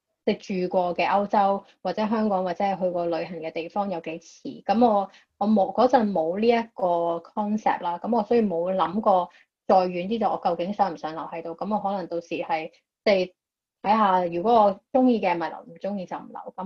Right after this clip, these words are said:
誒，但係我照，照申請咗先咯。咁因為當時，誒，有份工真係，真係好快咯。咁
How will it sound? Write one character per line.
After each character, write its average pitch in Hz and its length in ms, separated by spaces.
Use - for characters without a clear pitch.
誒， 262 80
但 175 300
係 190 320
我 196 80
照， 240 140
照 247 100
申 285 220
請 240 200
咗 226 160
先 254 200
咯。 254 120
咁 285 380
因 285 180
為 254 120
當 233 180
時， 151 400
誒， 165 600
有 220 60
份 226 220
工 269 160
真 269 140
係， 196 260
真 240 180
係 196 140
好 165 180
快 165 340
咯。 185 200
咁 208 240